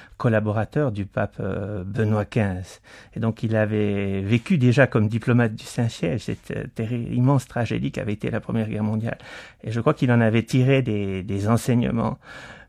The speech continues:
Euh, le premier était qu'il ne servait à rien de, de prendre des initiatives si les gouvernements ne, ne, ne, n'étaient pas demandeurs, au fond, parce que ça ne pouvait conduire qu'à un échec. Et il faut rappeler ici l'échec qui avait été l'initiative de paix de Benoît quinze en dix-neuf cent dix-sept. Donc il y a cette idée de ne pas répéter les erreurs du passé.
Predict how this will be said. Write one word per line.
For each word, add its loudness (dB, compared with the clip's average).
Euh, 2
le 4
premier 8
était 4
qu'il 2
ne 6
servait 2
à 6
rien 4
de, 2
de 0
prendre 4
des 2
initiatives 0
si -2
les 0
gouvernements 2
ne, 0
ne, -2
ne, -4
n'étaient -2
pas -4
demandeurs, 4
au -4
fond, -2
parce -6
que -8
ça -6
ne -4
pouvait -4
conduire -4
qu'à -8
un -4
échec. -4
Et -8
il -6
faut -10
rappeler -4
ici -2
l'échec -2
qui -6
avait -4
été -2
l'initiative -2
de -2
paix -2
de -2
Benoît 0
quinze 0
en 0
dix-neuf -2
cent -6
dix-sept. -6
Donc -4
il 0
y 4
a 2
cette -4
idée 2
de 2
ne 4
pas 0
répéter 0
les 0
erreurs 2
du -2
passé. -4